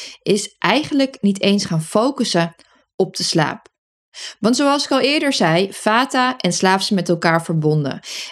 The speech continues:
En het mooie van Ayurveda is, alle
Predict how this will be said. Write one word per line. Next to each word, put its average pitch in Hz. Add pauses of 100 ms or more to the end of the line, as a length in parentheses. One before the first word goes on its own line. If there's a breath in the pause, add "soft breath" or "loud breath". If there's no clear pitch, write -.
En 214
het 220
mooie 247
van 359
Ayurveda 254
is, 208
alle 254